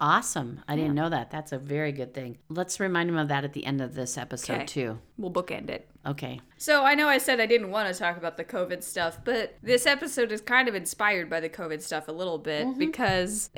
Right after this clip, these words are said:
Speaker 2: when we talked about covid nineteen, we were talking about the toilet paper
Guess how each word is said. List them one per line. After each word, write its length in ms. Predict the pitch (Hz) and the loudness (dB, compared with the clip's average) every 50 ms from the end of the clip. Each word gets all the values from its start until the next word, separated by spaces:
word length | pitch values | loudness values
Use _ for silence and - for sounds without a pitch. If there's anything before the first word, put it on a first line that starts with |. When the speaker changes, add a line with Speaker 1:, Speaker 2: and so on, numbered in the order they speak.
| - 180 208 | -4 -2 2
Speaker 2:
when 200 | 214 262 254 240 | 4 4 4 4
we 100 | 247 247 | 2 0
talked 300 | 240 320 339 311 302 - | 4 8 8 8 8 6
about 320 | - 254 240 233 233 - | 8 8 8 8 6 2
covid 240 | - 311 196 180 185 | 0 0 2 2 0
nineteen, 920 | 180 170 160 160 156 - - 175 160 156 156 147 151 151 147 - 208 214 | 0 0 0 -2 -2 -4 -6 -4 -4 -2 -2 -4 -4 -6 -6 -6 -8 -6
we 220 | 202 214 220 214 208 | -4 0 0 0 2
were 160 | 196 208 220 | 2 0 0
talking 380 | - - 240 - - - 226 208 | 4 6 6 6 6 2 -2 0
about 320 | 185 190 185 185 185 - | 2 2 2 2 2 0
the 320 | 175 160 156 - - - - _ | -2 0 0 -2 -2 -6 -8 _
toilet 400 | - - 240 226 247 254 254 254 | -6 -2 0 2 2 2 2 0
paper 540 | 254 311 285 277 - 285 269 277 277 269 - | 0 0 0 0 2 2 2 2 2 0 -6